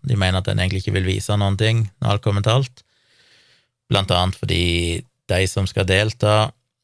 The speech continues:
de må jo vise at de er motiverte til å delta og sånn. Altså når de gjennomførte sånn tre dagers Lightning Process-kurs, så skal de jo ved, ja, to uker, og seks uker, og ti uker, og seks måneder eller sånn, så skal de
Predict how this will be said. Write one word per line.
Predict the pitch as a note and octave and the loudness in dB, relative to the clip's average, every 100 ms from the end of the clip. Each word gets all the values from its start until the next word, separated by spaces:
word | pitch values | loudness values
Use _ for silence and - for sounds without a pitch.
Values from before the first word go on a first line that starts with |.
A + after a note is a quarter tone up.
| _ _ - | _ _ -2
de | A#2 G2 F#2+ | 0 2 0
må | F#2 G2 | 0 0
jo | G2 F#2+ F#2 | 0 0 -2
vise | F#2 F2+ F2+ A2 | -2 -2 -2 -2
at | G2+ - | -2 -2
de | F#2+ | -2
er | F#2 | 0
motiverte | F2+ - F2+ F2+ G2+ - A2 G2+ | -2 -4 -2 0 -2 -4 -4 0
til | G#2 | 0
å | G2 | 2
delta | G2+ G#2 - G#2+ | 0 0 -2 -2
og | G2+ | 2
sånn. | C3 D#3 D3+ | 2 2 0
Altså | G#2 G#2+ | 0 0
når | G2 | 0
de | G2 F#2+ | 2 2
gjennomførte | F2+ F#2+ G2 F#2 - | 2 -2 -2 -4 -2
sånn | F#2+ | -4
tre | - G2 F#2 | -2 -4 -2
dagers | F#2+ F#2+ F#2+ - | 0 0 -2 0
Lightning | G2 - G#2 - | -2 -2 -4 -2
Process-kurs, | G2+ - G2+ - A2 A2 - _ _ _ _ _ _ | -4 -2 -4 -2 -2 -2 -10 _ _ _ _ _ _
så | A#2+ | -4
skal | A2+ F#2 | 0 0
de | F#2+ | 0
jo | G2 - - - | -2 -2 -2 -4
ved, | - - - - - _ _ _ _ _ _ | -2 -2 -4 -6 -10 _ _ _ _ _ _
ja, | - - _ - | -12 -12 _ -6
to | G#2 F#2+ | -4 -2
uker, | F2+ F2+ F2+ | -4 -4 -4
og | E2+ | -2
seks | G2 - - | -4 -6 -4
uker, | F#2 F#2 | -4 -2
og | F#2+ | -2
ti | F#2+ F#2+ F#2+ F#2+ | -2 -2 -2 -2
uker, | F#2 G2 F#2 | -2 -2 -2
og | |
seks | F#2+ G2 - | -4 -6 -4
måneder | F#2+ F#2 F#2+ | -2 0 -2
eller | F#2+ F#2 | -2 -2
sånn, | F#2+ | -4
så | - | -6
skal | - G2+ | -4 -2
de | F#2 | 0